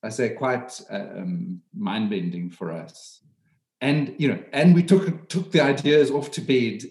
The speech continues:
and it, <laughs> it was gorgeous, lovely. And there were great supporting materials. Like, there was a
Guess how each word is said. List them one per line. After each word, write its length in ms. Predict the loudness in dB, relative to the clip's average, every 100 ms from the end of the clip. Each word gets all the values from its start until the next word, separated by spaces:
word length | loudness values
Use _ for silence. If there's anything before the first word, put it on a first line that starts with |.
| _
and 400 | -4 -2 -2 -2 -4 -6
it, 180 | -4 -4 -6 -16
<laughs> 140 | -18 -10
it 180 | -8 -4
was 320 | -4 -4 -6 -6 -8 -8 -12 -12 _ _ _
gorgeous, 500 | 4 4 0 -10 -2
lovely. 420 | 0 0 -4 -14 -20 _ _ -20 -20 -20 _ _
And 160 | 6 8
there 100 | 8
were 140 | 8
great 540 | 4 0 -8 -2 -2 0
supporting 540 | -6 -4 2 4 6
materials. 580 | 4 2 0 0 0 -6
Like, 220 | -10 -2
there 120 | 0
was 180 | 2 2
a 220 | 0 -2